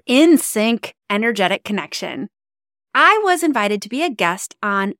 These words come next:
A Journey Home to Self with Deepshika Sairam. And she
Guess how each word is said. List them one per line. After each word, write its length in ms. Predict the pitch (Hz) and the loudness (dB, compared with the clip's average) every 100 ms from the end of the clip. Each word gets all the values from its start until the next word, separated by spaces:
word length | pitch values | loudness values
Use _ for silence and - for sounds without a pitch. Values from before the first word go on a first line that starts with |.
| - | -2
A 180 | 220 | -2
Journey 680 | 208 - 226 220 233 285 330 | -2 -4 -4 -4 -2 0 0
Home 420 | 311 220 208 214 | -2 -2 -2 -4
to 160 | 220 254 | -6 -6
Self 560 | - 202 180 180 - - _ _ _ _ | -4 -4 -2 -4 -8 -20 _ _ _ _
with 240 | 240 226 _ | 0 0 _
Deepshika 760 | 202 269 339 - 330 240 226 233 | 2 4 4 2 2 4 4 2
Sairam. 680 | - - 226 208 185 170 170 _ _ _ _ _ _ | -4 0 2 2 -2 -4 -8 _ _ _ _ _ _
And 360 | 277 269 262 - | 0 2 2 0
she 400 | - - 370 | -4 0 0